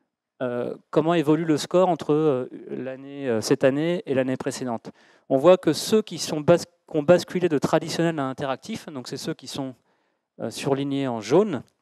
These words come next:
on voit que, euh, ils ont un gain, enfin ils ont une, une,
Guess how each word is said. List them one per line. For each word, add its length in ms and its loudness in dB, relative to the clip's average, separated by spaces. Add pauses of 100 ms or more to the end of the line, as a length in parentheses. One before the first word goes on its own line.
(340)
on 100 -8
voit 260 -2
que, 300 -2 (460)
euh, 280 -4
ils 220 -8
ont 100 -2
un 140 -2
gain, 360 -4 (200)
enfin 160 -6
ils 120 -4
ont 80 -2
une, 380 -2
une, 600 -6